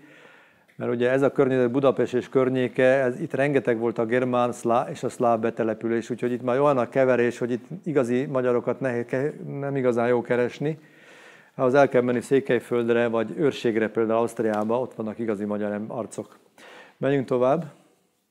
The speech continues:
Magyar-mongol szavak. Na most ugye a Bobrusánszky Borbála nekem ezerkilencszáz szót elküldött, ez,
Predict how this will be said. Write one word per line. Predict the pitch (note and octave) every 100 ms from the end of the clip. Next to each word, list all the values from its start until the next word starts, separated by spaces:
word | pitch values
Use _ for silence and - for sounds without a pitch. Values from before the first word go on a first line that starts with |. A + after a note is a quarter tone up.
| _ _ _ _
Magyar-mongol | C#3+ D#3 C#3 C3 C#3 B2+
szavak. | A#2+ B2 A2 G#2+ - - _ B2+
Na | A#2+
most | C#3 C#3 D#3+
ugye | C#3+ C#3+ D#3 - _ _ -
a | -
Bobrusánszky | D3+ F#3+ E3+ C#3+ C3+ -
Borbála | B2+ D3 C#3 C3+
nekem | B2+ B2 C3
ezerkilencszáz | C3+ C3 A#2+ B2 A2+ G#2 A2 G#2
szót | - - B2+ A#2
elküldött, | C#3 A#2+ - G#2+ G#2 A#2
ez, | B2+